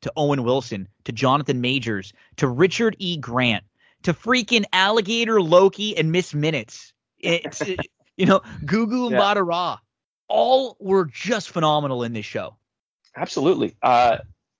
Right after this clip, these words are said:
Speaker 2: you could say that about the whole M C U, I, I would say.
Speaker 1: I, I think so,
Speaker 2: They,
Speaker 1: too.
Speaker 2: they, they, they cast these mo-, uh, movies and,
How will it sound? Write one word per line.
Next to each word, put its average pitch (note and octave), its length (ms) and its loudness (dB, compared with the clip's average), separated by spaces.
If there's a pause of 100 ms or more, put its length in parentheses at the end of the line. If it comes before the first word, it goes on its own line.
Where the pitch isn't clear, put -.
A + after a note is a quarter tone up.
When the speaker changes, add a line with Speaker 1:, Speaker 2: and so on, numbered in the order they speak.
(200)
Speaker 2:
you C#3 120 -6
could D3+ 160 -2
say D#3 160 2
that C3+ 200 4
about B2 500 2 (460)
the C3 180 -10
whole A#2+ 420 0 (180)
M B2 160 -4
C - 180 -14
U, A#2 260 -2
I, A2+ 220 0
I A2+ 60 -2
would A2 160 -4
say. A2+ 360 -2 (120)
Speaker 1:
I, F3+ 160 0
I F3+ 80 0
think F#3 140 0
so, - 80 4
Speaker 2:
They, F#3 80 2
Speaker 1:
too. D#3 180 -10 (560)
Speaker 2:
they, C#3 160 0
they, C#3 240 4
they C#3 160 2
cast D#3 600 0
these B2 260 -10
mo-, A#2+ 220 -12 (160)
uh, A#2 200 4
movies A#2+ 580 -8
and, A2 340 -10